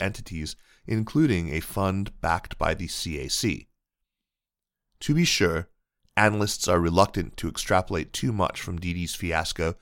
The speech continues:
noting that Didi's situation is unique. "The regulatory assault on Didi stands apart from the general industry situation because the company was perceived as brazenly defying the government," Webster said.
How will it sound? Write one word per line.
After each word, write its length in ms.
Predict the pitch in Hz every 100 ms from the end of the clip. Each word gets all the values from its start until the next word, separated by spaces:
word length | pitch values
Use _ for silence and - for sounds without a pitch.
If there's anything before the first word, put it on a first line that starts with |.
| _ _ - -
noting 380 | 107 110 110 107
that 260 | 101 -
Didi's 320 | 120 165 180
situation 600 | - 156 123 117 - 107
is 300 | 95 101 104
unique. 580 | 92 90 98 110 - - - _ _ _ _ _ _ _ _ -
"The 140 | 147
regulatory 540 | 202 214 151 - 123
assault 300 | 101 113 104
on 120 | 95 82
Didi 340 | 113 117 85
stands 380 | - - 113 110
apart 400 | 92 - 120 -
from 180 | - 82
the 180 | 80 71
general 440 | 107 104 95 85
industry 400 | 101 92 85 92
situation 600 | 82 90 95 92 - 92 - _ - -
because 300 | 113 127 123
the 80 |
company 300 | - 165 -
was 160 | 175 170
perceived 460 | 170 - 117 107 90
as 160 | 87
brazenly 540 | 90 104 127 139 127 95
defying 680 | 80 - - 147 123 82
the 80 | 80
government," 480 | 76 107 110 71 - _ _ _ _
Webster 360 | 85 78 - 82
said. 340 | - 71